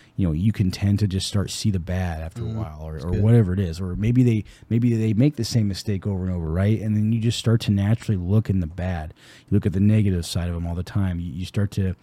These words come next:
Speaker 1: um, you start to have doubts about who they are. You know,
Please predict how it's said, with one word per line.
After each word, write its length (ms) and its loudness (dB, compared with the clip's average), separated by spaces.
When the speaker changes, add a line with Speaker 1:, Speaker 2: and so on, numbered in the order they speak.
Speaker 1:
um, 360 2
you 100 -8
start 240 -2
to 40 -2
have 260 -2
doubts 380 4
about 300 -2
who 140 2
they 140 0
are. 460 -2
You 80 0
know, 320 0